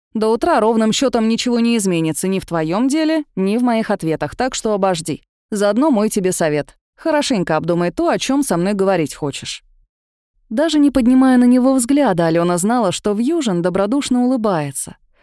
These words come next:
а глаза при этом холодные, как у снулой рыбины.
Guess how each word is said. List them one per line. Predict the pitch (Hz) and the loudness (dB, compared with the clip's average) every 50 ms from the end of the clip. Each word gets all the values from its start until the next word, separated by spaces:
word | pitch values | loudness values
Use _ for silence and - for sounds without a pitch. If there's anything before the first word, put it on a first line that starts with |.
| _ _ _ | _ _ _
а | - 165 | -6 -6
глаза | 160 165 170 165 165 156 185 208 214 202 | -4 -2 -2 -2 -2 -2 -2 -2 -2 -2
при | - 180 175 | -2 -2 -2
этом | 165 160 180 170 160 | -2 -2 -2 -4 -4
холодные, | - - 185 202 233 269 285 240 196 185 175 165 160 151 160 - _ - | -2 -2 -2 0 0 -2 -2 -2 -2 -2 -2 -2 -4 -4 -6 -10 _ -6
как | - 254 240 - | -6 -4 -4 -4
у | 254 233 | -4 -4
снулой | - - 220 208 196 190 190 196 | -2 -2 -2 -2 0 0 0 0
рыбины. | 202 202 190 165 160 160 147 143 143 | 0 -2 -2 -2 -2 -4 -4 -4 -6